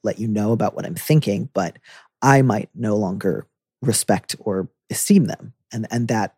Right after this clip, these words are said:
is also, I think, real. But, but yeah, I think it makes a lot of sense, letter writer, that you don't want to react so angrily that you, um, make anything more difficult for Yun or, um, put her in another difficult position. 'Cause I think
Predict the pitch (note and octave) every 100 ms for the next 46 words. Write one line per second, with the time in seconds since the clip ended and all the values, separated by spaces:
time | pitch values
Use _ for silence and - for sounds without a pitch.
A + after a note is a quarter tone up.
0 | _ A#2+ A2+ C3+ C#3+ - G#2+ - A2+ A#2
1 | G2+ - _ _ _ _ - B2 A#2 G#2
2 | - D3+ - C#3 - D3 C3+ B2+ D3 C#3
3 | G#2+ C3 D3+ C3+ B2 A#2 B2 A#2 C3 B2+
4 | B2 A#2 A2 G2 - A2 A2 G#2 G2+ G#2+
5 | - A2 C3 B2 - C3 B2 B2 A2+ -
6 | B2 A#2 A2 G#2 A2 - - _ - -
7 | C3+ B2 A#2+ B2+ B2 A#2+ A#2+ A2 G#2+ G#2+
8 | A#2 A#2+ - A2+ A2 A2 - - G3+ F3+
9 | - G2 - _ - - - A#2+ A2+ A2+
10 | A2 A2 A2 F#2+ - A#2 A#2+ A2+ A2 G2+
11 | - - A2+ G#2 G2+ G#2 - A2 G2 F2+
12 | - F#2 E2+ F2 - - A#2+ A2 F#2 G2
13 | G#2 F#2 F#2 G2+ - F#2 - G2+ G2+ -
14 | E2+ - A2 A#2+